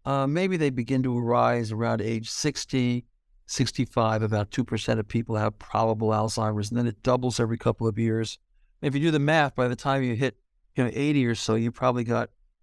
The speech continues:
fourteen percent of people, uh, uh, with, uh, with Alzheimer's. Uh, however, um, what I wanna say very quickly is that it is not genetically determined. So there are susceptibility genes.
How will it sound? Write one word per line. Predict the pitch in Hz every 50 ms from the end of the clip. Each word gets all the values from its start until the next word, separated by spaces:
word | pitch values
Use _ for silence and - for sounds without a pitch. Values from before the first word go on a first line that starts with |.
| _ -
fourteen | 139 147 139 - - 143 135 120
percent | - 120 110 - - 139 139 139
of | 123 - -
people, | - 120 117 117 - 113 110 110 110 _ _ _ _ _ _ _ -
uh, | - 123 120 120 117 117 117 - _ _ _ _ _ _ _ -
uh, | 135 123 117 117 113 110 117
with, | 131 120 117 117 104 - - -
uh, | 117 113 110 110 - -
with | 131 120 113 117
Alzheimer's. | 123 131 147 170 139 - 104 95 95 95 - - - - - _ _ _ _ _ _ _ -
Uh, | - 127 120 120 117 113 113
however, | - 151 143 143 151 196 226 165 104 - _ _ _ _ _ _ _ -
um, | - 143 131 131 131 120 127 - _ _ _ _ _ _ _ -
what | 143 143 139
I | 135 131
wanna | 127 139 139 139 135
say | - - 131 120
very | 117 127 127 120
quickly | - - - 214 220 - - 101 101 104 104 - _ _ _ _ _ _ -
is | - 127 131 135 135 131 - -
that | - 131 127 127 117 _ _ -
it | 143 131
is | 131 120 117
not | 139 151 143 120
genetically | 123 - 127 123 127 127 127 120 - 127 120 113
determined. | 107 113 110 - - - 160 151 131 104 92 85 - - _ _ _ _ _ -
So | - - - 143 131 127 117 117 120
there | 127 139 135
are | 131 131 127
susceptibility | - - 139 - - - 147 127 - - 120 104 - 147 190 214 220 180 135 120
genes. | 110 104 - 110 104 98 101 98 - - - -